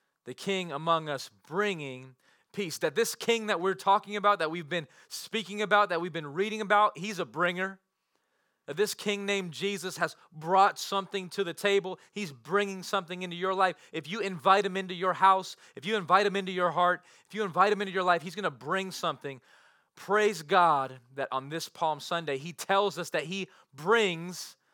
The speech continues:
peace. That our God is one who brings peace. Let's go ahead and look at it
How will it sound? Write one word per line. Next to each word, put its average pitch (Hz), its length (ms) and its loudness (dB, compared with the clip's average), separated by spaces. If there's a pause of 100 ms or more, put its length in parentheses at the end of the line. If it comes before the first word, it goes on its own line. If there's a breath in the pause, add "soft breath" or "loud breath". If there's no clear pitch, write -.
(680)
peace. - 760 -4 (1080)
That 139 80 -2
our 175 120 4
God 175 540 6
is 160 180 -8
one 170 200 -6
who 165 100 -8
brings 165 920 -4 (1120)
peace. - 600 -8 (540)
Let's 123 140 -16
go 185 120 -4
ahead 180 140 0
and 160 120 -6
look 185 200 0
at 143 140 0
it - 160 -8